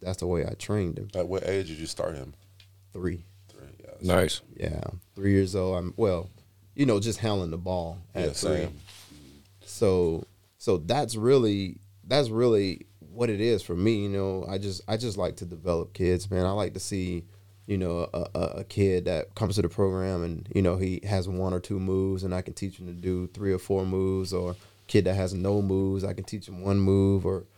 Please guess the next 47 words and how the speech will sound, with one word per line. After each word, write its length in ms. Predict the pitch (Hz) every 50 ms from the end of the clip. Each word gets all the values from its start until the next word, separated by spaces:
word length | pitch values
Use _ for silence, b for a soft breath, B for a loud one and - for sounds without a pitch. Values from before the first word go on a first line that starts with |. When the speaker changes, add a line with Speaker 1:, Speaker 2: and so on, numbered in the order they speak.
| _ _ _ _ -
Speaker 1:
you 60 | 90
know, 100 | 87 85
kid 240 | - - 110 101 92
doesn't 240 | 95 95 90 -
understand 720 | - 104 92 95 - - - 98 98 95 92 95 87 80 - -
how 120 | 107 113 98
to 60 | 95
play 200 | - - 104 92
defense, 600 | 87 80 101 98 98 - 98 95 95 92 85 -
you 60 | 90
know, 300 | 85 90 82 82 76 67 - -
you 80 | - -
know, 180 | - 71 71 71 -
see 220 | - - 131 131
the 60 | 98
ball 280 | 90 87 101 101 95 90
the 60 | 87
whole 240 | 95 104 95 90 85
time, 340 | - - 95 87 85 82 87
like, 120 | 104 104
something 280 | - - 131 120 - 92
little 240 | 98 110 110 104 95
like 280 | 98 92 - - -
that 240 | 101 104 107 - -
to 100 | - 98
just 260 | 87 92 90 87 -
teach 280 | - - 107 107 107 -
him 120 | 123 98 92
that. 260 | 87 92 90 87 - b b b b b b b b b b b -
That's 240 | - - 120 104
really 360 | 101 98 107 110 107 95 92 110
it 80 | 101
for 120 | - - 73
me. 220 | 87 98 107 104
Like, 200 | 95 85 82 80
that's, 280 | 92 95 98 - - - - -
that's 200 | - 104 107 -
the 60 | 98
thing 180 | - 101 104 95
that 100 | 82 92
helped 220 | 98 92 78 -
me. 180 | 95 104 107 95
All 220 | - - 117 131
my 120 | 139 131 123
training 360 | - - 107 107 123 135 127 123
that 60 | 110 104
I've 140 | 101 98